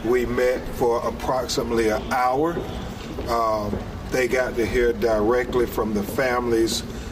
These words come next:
whose blood will be on the legislation that is being proposed. They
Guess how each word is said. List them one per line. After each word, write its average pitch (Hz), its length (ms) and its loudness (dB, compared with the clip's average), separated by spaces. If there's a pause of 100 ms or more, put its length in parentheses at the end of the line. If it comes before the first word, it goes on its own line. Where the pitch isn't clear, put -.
(160)
whose 117 340 2
blood 123 640 2 (600)
will 113 440 4 (200)
be 131 220 2
on 120 440 0
the 107 320 0 (260)
legislation 123 1160 0 (460)
that 123 180 2
is 110 160 0
being 120 340 0
proposed. 107 920 -2 (880)
They 120 440 2